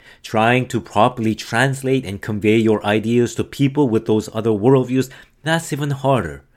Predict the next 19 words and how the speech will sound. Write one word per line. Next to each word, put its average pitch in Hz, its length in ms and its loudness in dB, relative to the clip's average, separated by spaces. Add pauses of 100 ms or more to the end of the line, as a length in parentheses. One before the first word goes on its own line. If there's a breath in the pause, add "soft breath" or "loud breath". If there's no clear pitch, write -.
(500 soft breath)
Genuine, 165 640 2
fruitful 160 440 0
conversation 147 880 -4
with 92 140 -8
them 101 160 -4
is 107 100 -8
a 104 60 0
real 101 380 2
challenge 92 600 -8 (260 loud breath)
with 143 160 0
a 135 60 6
real 135 400 0
risk 151 460 2
of 95 180 -2
running 123 240 0
into 120 180 -6
suspicion 135 800 -8
and 101 180 -10
hostility. 104 640 -6